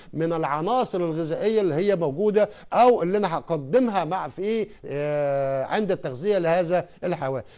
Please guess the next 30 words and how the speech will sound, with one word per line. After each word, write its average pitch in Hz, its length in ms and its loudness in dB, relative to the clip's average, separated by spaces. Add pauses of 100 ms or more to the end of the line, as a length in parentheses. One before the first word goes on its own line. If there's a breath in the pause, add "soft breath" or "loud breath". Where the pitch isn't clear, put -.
(100)
كذلك 196 360 2
أشوف 196 300 -4
إيه 208 160 2
عندي، 180 380 -4 (220 soft breath)
كيفية 208 580 -2
إن 196 160 0
أنا 208 300 0
أخلط 208 340 -2
مكونات 185 680 -2
العليقة 180 440 -2
اللي 175 120 -2
هي 208 100 4
موجودة 180 440 0
عندي. 185 380 -2 (220 loud breath)
أنا 139 140 -6
عندي 202 240 -2
العليقة 196 400 0
بتتكون 180 480 0
من 180 160 -2
إيه؟ 180 260 0 (200 loud breath)
ممكن 202 340 -2
يكون 208 220 -4
جو-، 180 220 2
آه، 151 200 0
جيلاتين 165 440 -2
الذرة، 185 460 2 (180 loud breath)
ممكن 190 320 0
يكون 208 260 -2
بذرة 190 340 2 (100)
كتان، 180 440 0